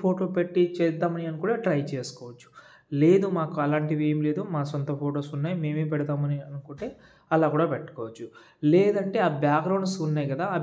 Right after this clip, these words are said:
బ్యాక్‌గ్రౌండ్ ప్లేస్‌లో మొత్తం బ్యాక్‌గ్రౌండ్ ఫొటోస్ పెట్టి మీరు పైన పీఎన్జీ యాడ్ చేసి చేద్దామంటే కూడా చాలా బాగుంటది. అలా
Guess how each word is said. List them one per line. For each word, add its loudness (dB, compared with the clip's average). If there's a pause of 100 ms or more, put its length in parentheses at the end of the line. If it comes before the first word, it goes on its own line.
బ్యాక్‌గ్రౌండ్ 0
ప్లేస్‌లో -2 (840)
మొత్తం 2 (100)
బ్యాక్‌గ్రౌండ్ 2 (120)
ఫొటోస్ 0
పెట్టి -2 (480)
మీరు 4 (100)
పైన 2 (160)
పీఎన్జీ 2
యాడ్ 0
చేసి -2
చేద్దామంటే -2
కూడా -4
చాలా 0
బాగుంటది. -6 (560)
అలా 6